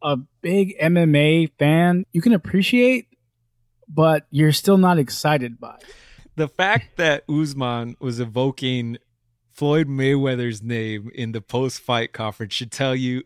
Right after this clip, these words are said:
Speaker 2: enough about how this fight went and what type of fighter Usman is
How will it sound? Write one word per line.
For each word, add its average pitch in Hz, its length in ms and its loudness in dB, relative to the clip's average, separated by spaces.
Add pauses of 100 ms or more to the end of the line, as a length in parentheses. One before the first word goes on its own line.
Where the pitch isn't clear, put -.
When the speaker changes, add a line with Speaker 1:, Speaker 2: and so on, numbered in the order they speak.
Speaker 2:
enough 127 720 -6 (600)
about 120 300 -2
how 123 220 2
this 120 200 -6
fight 120 260 -4
went 117 260 -4
and 127 200 -6
what 147 160 -2
type 147 200 -4
of 135 120 -6
fighter 117 540 -2
Usman 110 480 -8
is 101 300 -10